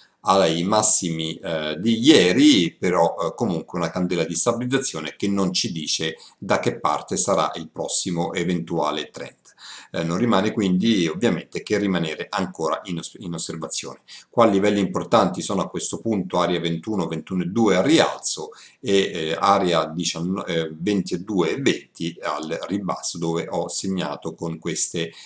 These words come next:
eh, trend line. Per cui osservazione sull'Italia, il dax fa un'altra candela rossa, vedete comunque comincia a essere sporca perché c'è stato,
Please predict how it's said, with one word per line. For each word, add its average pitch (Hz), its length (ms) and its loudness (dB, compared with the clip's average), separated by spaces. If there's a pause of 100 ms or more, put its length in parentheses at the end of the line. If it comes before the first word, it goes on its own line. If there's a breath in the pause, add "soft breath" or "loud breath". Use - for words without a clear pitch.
(140)
eh, 80 360 -2
trend 82 280 -2
line. 71 320 -8 (760 loud breath)
Per 98 160 -4
cui 110 300 4
osservazione 107 680 0
sull'Italia, 147 920 6
il 82 180 -2
dax 92 800 2
fa 107 340 4
un'altra 98 400 -2
candela 101 380 0
rossa, 98 920 6
vedete 90 320 -6
comunque 87 400 -6
comincia 90 340 -2
a 85 40 -4
essere 120 240 0
sporca - 420 0
perché - 220 -12
c'è - 160 -8
stato, 85 480 -4